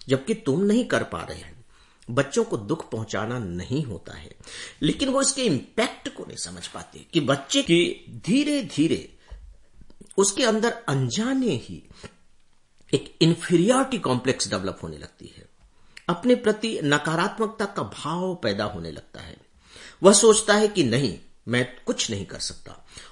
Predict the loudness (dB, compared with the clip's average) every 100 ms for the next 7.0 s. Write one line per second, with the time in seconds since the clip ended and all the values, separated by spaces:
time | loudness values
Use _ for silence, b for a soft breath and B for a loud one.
0 | B 6 8 6 4 2 2 4 0 -2
1 | -2 -2 -4 -2 -2 0 -2 -2 -4 -2
2 | -2 0 0 0 -2 -4 -8 -6 -6 -2
3 | -2 -2 -8 -8 -6 -4 -6 -6 -10 -4
4 | -2 -2 -2 -4 -4 -6 -2 0 -2 -4
5 | -8 -6 -6 -6 -2 6 6 6 2 0
6 | B B B B B 0 2 0 -10